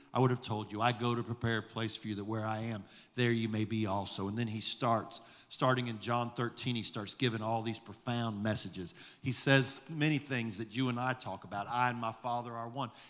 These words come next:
He tells them the Comforter, which is the Holy Ghost, which I'll send in my name. He talks, gives all these profound lessons while Judas is out betraying.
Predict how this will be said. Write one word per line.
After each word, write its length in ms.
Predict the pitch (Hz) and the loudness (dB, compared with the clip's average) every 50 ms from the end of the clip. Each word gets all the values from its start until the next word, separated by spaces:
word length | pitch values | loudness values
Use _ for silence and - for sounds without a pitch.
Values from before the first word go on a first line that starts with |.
| - | -14
He 100 | - 139 | -12 -10
tells 380 | 123 - 151 147 143 139 123 110 | -6 0 4 4 4 4 2 0
them 140 | 131 127 120 | -2 -2 -2
the 80 | 123 | -4
Comforter, 460 | 120 - - 170 170 165 - 123 117 110 | -2 0 2 2 2 0 -2 -4 -4 -2
which 200 | 113 110 - 147 | -2 -2 0 0
is 140 | 135 113 | 0 0
the 80 | 113 135 | -2 -4
Holy 320 | 120 127 151 160 160 160 | -2 0 0 0 0 0
Ghost, 300 | 139 165 170 160 - - | 0 0 2 0 0 -2
which 160 | 117 117 - 131 | -8 -8 -4 0
I'll 180 | 123 135 127 | 0 0 0
send 380 | - - - 160 160 147 131 - - - - - - | 0 -2 -2 -2 -2 -2 -4 -6 -10 -16 -14 -4 -2
in 180 | 151 147 139 | 0 0 2
my 220 | 143 156 160 165 170 | 4 6 6 6 4
name. 320 | 170 185 190 175 139 107 92 92 - - - _ _ _ _ _ _ - | 2 0 -2 -2 -2 -4 -8 -12 -18 -20 -20 _ _ _ _ _ _ -4
He 100 | 147 143 | -4 -4
talks, 400 | - - 147 160 156 - - - | -2 0 0 0 0 -2 -2 0
gives 220 | 151 151 135 120 | 2 2 4 4
all 320 | 151 143 151 165 170 185 | 8 10 12 12 12 10
these 160 | 165 175 180 175 | 8 4 0 0
profound 600 | - 170 160 - - 180 170 175 175 175 165 156 | -2 -6 -6 -2 0 0 0 0 0 -2 -2 -2
lessons 520 | 156 151 143 - - 104 87 - - - - - - _ - | -2 -4 -4 -6 -10 -12 -14 -16 -18 -18 -20 -20 -20 _ 2
while 260 | 139 143 139 131 123 | 4 4 4 4 4
Judas 440 | 113 - 151 170 165 160 156 160 147 | 4 10 12 12 12 12 12 10 6
is 120 | 135 117 | 4 4
out 280 | 139 131 135 135 - - | 4 4 4 2 0 -4
betraying. 560 | 123 - - - 127 113 104 98 90 85 | -8 -6 -6 -4 -4 -6 -6 -8 -12 -14